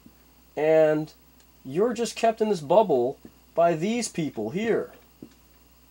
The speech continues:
All right? I've solved the master puzzle of reality, which is, like, you know,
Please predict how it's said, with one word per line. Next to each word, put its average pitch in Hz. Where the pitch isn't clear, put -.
All 135
right? 220
I've 156
solved 208
the 165
master 180
puzzle 214
of 190
reality, 202
which 156
is, 165
like, 156
you 175
know, 151